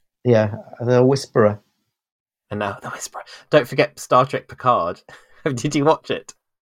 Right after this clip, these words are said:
Speaker 1: Yes.
Speaker 2: It was so bad, like, novelty bad. It just
Speaker 1: Again.
Speaker 2: felt cruel that they woke, they woke, um,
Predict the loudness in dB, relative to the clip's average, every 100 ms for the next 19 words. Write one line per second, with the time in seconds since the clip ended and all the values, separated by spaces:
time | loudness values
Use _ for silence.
0 | _ _ _ _ _ _ -6 -4 -8 -16
1 | -16 -14 -16 -20 _ -10 -6 -4 -4 -4
2 | -6 -8 -6 -2 2 4 4 4 0 0
3 | -2 -2 -2 -2 -4 -4 2 2 2 0
4 | 0 0 -2 0 2 2 -2 -8 -14 _
5 | _ _ _ _ _ _ _ _ _ _
6 | _ _ _ _ _ _ _ -6 2 6
7 | 6 6 2 0 2 4 4 2 -2 2
8 | 2 0 _ -20 _ _ _ -2 2 2
9 | 0 _ -20 -20 _ _ -2 0 -2 -8
10 | -16